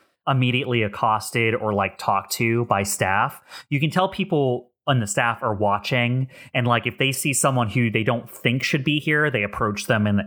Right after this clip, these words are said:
like, ask for something. Um, you also can tell that back here towards the private rooms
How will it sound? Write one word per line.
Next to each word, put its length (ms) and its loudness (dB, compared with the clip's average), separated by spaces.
like, 200 0
ask 340 0
for 160 -2
something. 600 0
Um, 260 0
you 200 0
also 300 0
can 180 -4
tell 260 0
that 200 -2
back 260 -2
here 180 0
towards 220 -2
the 80 -2
private 380 0
rooms 500 0